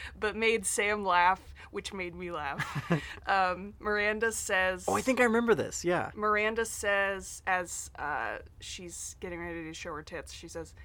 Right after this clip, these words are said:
Speaker 1: "Those things have made so many public appearances, they need a, uh, a public relations agent," or something like that.
Speaker 2: Yeah.
Speaker 1: And
Speaker 2: That's pretty
Speaker 1: S-,
Speaker 2: funny.
Speaker 1: Sam does a really cute, like, "Aha!" And I liked it.
Speaker 2: Yeah.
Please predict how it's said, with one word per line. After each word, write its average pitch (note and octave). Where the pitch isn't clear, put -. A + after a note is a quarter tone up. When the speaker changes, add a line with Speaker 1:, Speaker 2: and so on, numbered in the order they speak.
Speaker 1:
"Those B3+
things D#4
have D4
made B3
so G#3+
many G#3
public G3
appearances, F3
they F3
need E3+
a, D#3+
uh, D3+
a D#3+
public F3+
relations D#3
agent," C#3+
or -
something D#3+
like D#3
that. C#3+
Speaker 2:
Yeah. -
Speaker 1:
And A2
Speaker 2:
That's C3
pretty A#2
Speaker 1:
S-, -
Speaker 2:
funny. F2
Speaker 1:
Sam A#3
does G#3+
a G3
really F#3
cute, F#3
like, F#3
"Aha!" B3+
And F3
I E3
liked -
it. -
Speaker 2:
Yeah. -